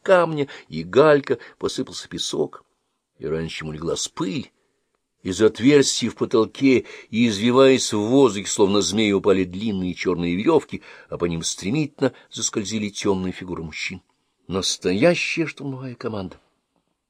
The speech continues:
Они спускались в некрополь и тут же растворялись во тьме.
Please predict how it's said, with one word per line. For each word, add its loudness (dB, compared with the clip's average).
Они -2
спускались 2
в -6
некрополь 0
и -6
тут -4
же 0
растворялись -6
во -8
тьме. -14